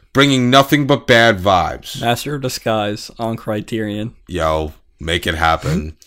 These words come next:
Speaker 1: <clears throat> But yeah, I watched this 'cause, uh, the Criterion channel is streaming a free movie every week. I think we've talked about it. Well, of course I've talked about it.
Speaker 2: Yeah, you
Speaker 1: I wanna,
Speaker 2: sicko.
Speaker 1: I wanna go up their ass.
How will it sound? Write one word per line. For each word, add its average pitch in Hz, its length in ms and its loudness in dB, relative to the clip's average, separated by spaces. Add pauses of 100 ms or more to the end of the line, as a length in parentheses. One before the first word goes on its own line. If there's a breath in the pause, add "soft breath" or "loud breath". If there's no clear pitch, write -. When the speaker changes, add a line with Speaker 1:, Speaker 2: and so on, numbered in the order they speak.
Speaker 1:
<clears throat> - 280 4
But 131 140 6
yeah, 139 180 10
I 127 100 10
watched 131 280 6
this 123 160 2
'cause, 104 260 0
uh, 98 340 2 (120)
the 92 160 -6
Criterion 92 680 0
channel 80 680 -2 (400)
is 82 180 -8
streaming 80 540 -6
a 78 60 -6
free 82 220 -6
movie 80 280 -6
every 78 240 -6
week. 76 280 -8
I 90 120 -4
think 85 180 -6
we've 76 160 -6
talked 78 260 -6
about 76 280 -6
it. 78 160 -10 (920 loud breath)
Well, 131 100 4
of - 100 0
course 381 240 4
I've - 120 -2
talked - 280 -4
about 73 380 -6
it. - 60 -20 (120)
Speaker 2:
Yeah, 254 60 2
you 165 60 0
Speaker 1:
I 131 40 2
wanna, 165 180 2
Speaker 2:
sicko. 147 280 4
Speaker 1:
I 143 80 8
wanna 185 180 4
go 127 140 4
up 131 140 4
their 156 200 2
ass. 110 360 -2